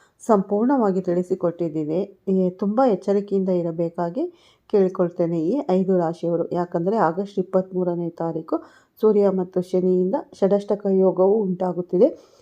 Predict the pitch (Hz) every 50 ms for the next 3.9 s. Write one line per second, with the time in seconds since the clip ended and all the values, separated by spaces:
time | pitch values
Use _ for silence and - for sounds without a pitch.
0 | _ _ - 269 311 302 277 240 202 180 185 165 180 180 180 262 277 254 220 214
1 | 220 208 196 196 175 190 185 180 175 170 - - 175 180 180 196 262 277 - -
2 | 202 202 214 233 208 196 - 185 185 185 185 180 - 185 175 175 170 165 165 165
3 | - 262 302 - - 202 196 190 180 180 180 - 170 151 156 160 - 247